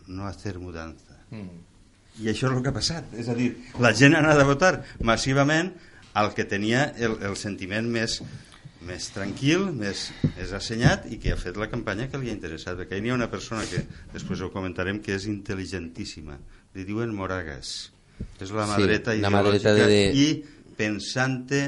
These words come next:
Speaker 1: de Don Mariano. Espectacular. Tota la primera part dice que es cremen, com de fet s'han cremat, que no entenc jo per què ixes converses entre Ciudadanos i pesoe de tota la primera part. Diu, «Tu, Mariano, le dices al rey que no,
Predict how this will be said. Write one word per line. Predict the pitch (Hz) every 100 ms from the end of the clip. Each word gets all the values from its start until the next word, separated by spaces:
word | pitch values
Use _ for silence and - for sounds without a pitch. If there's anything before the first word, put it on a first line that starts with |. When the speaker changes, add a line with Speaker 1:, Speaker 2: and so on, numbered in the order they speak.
| 139
Speaker 1:
de | 98 110
Don | 117 110
Mariano. | 101 80 85 69 73 - - - _
Espectacular. | - - 80 78 82 73 - - _ _ - - - -
Tota | 87 90
la | 87 82
primera | 87 87 87
part | 90 76
dice | 82 82 92 78 -
que | - 92
es | -
cremen, | 113 127 123 175 196
com | - -
de | -
fet | - 85
s'han | 92 82
cremat, | 85 82 135 156
que | 101
no | 92
entenc | 95 90
jo | 92
per | 95 90
què | 98 92 - - 110
ixes | 107 110
converses | 110 98 98 107 - 107 104
entre | - 101
Ciudadanos | 107 101 104 107 107
i | 113
pesoe | 120 110 123 110
de | 113
tota | 120 113 113
la | 110
primera | 110 113 113
part. | 143 165 196 - - - -
Diu, | 101
«Tu, | - 156
Mariano, | 143 127 139 135
le | 123
dices | 123 110
al | 104
rey | 135
que | 135
no, | 92